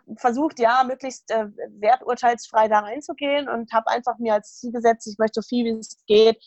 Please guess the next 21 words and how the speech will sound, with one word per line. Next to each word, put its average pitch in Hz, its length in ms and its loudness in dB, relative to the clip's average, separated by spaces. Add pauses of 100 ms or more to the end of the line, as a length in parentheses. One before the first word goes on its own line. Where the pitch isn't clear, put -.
(220)
in 220 160 2
dieser 220 300 4
Woche 220 280 2
einfach 202 300 0
für 208 80 -10
mich 190 160 -6
mitnehmen. 185 480 -4
Also 185 220 -4
so 202 160 -12
viele 240 420 2 (280)
Erkenntnisse, 247 1040 0
so 226 180 -6
viele 233 360 -2
Übungen, 214 920 -2
die 214 120 -6
ich 202 100 -10
im 208 100 -2
Alltag 202 340 4
dann 202 160 2
umsetzen 202 480 -2
kann, 196 360 -4